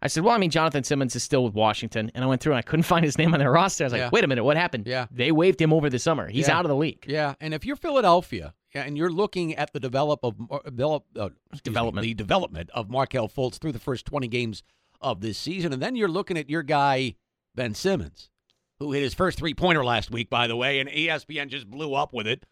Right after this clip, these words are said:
Speaker 2: all
Speaker 1: Everybody
Speaker 2: over the
Speaker 1: acted
Speaker 2: place.
Speaker 1: like he won the
Speaker 2: <laughs>
Speaker 1: finals.
Speaker 2: Exactly.
Speaker 1: My God.
Speaker 2: Um, let's project out another couple of years. Would you rather?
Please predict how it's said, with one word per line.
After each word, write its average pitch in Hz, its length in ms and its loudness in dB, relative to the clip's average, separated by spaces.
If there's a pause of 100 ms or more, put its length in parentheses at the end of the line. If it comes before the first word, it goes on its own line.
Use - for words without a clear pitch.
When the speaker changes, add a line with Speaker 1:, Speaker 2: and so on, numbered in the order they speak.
Speaker 2:
all 127 40 4
Speaker 1:
Everybody 147 380 8
Speaker 2:
over 123 80 4
the 120 60 2
Speaker 1:
acted 127 160 0 (100)
Speaker 2:
place. 120 80 2
Speaker 1:
like 113 160 2
he 117 140 2
won 117 240 6
the 98 80 2
Speaker 2:
<laughs> - 20 -2
Speaker 1:
finals. 110 560 6
Speaker 2:
Exactly. 349 720 4
Speaker 1:
My 117 200 2
God. 95 540 -2 (120)
Speaker 2:
Um, 220 400 8 (400)
let's 320 280 0
project 330 460 2
out 349 320 4 (560)
another 262 320 2
couple 269 320 2
of 254 80 -4
years. 294 460 2 (600)
Would 226 220 4
you 320 140 8
rather? 320 420 8